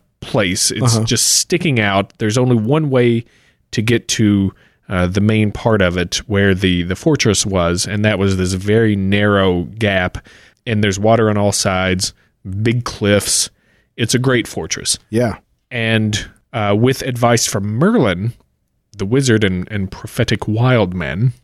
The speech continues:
Speaker 2: Hey!
Speaker 1: Slash
Speaker 2: Hey, everybody! I'm Merlin! <laughs> Who wants the balloon? <laughs>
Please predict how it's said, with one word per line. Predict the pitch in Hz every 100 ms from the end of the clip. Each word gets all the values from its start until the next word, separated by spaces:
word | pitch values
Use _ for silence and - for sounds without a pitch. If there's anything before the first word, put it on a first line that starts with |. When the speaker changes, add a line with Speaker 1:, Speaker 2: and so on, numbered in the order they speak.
| 165
Speaker 2:
Hey! | 277 381 - - 127 110 - - - _ _
Speaker 1:
Slash | - 190 330
Speaker 2:
Hey, | 415 453 427
everybody! | 220 196 196 185 202 247 320 285 - - - - -
I'm | 320 494 285
Merlin! | 277 320 320 247 170 170 - - _ - - - _
<laughs> | - - - - - -
Who | 254
wants | 466 494 494 - 233
the | 240
balloon? | 247 262 302 285 208 175 147 147 - 359
<laughs> | 233 381